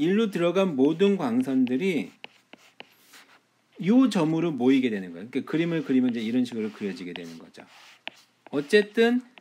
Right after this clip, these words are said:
초점 면상의 한 점에서 모여야 된다는 거예요. 어땠을 때? 바로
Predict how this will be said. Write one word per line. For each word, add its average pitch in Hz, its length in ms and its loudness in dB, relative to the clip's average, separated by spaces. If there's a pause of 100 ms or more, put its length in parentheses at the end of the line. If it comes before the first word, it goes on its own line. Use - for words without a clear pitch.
(180)
초점 254 380 0
면상의 156 440 -4
한 214 220 -4
점에서 196 680 -2 (300)
모여야 127 340 2
된다는 85 440 -10
거예요. 78 240 -20 (640)
어땠을 139 640 -4
때? 85 220 -14 (400)
바로 185 540 0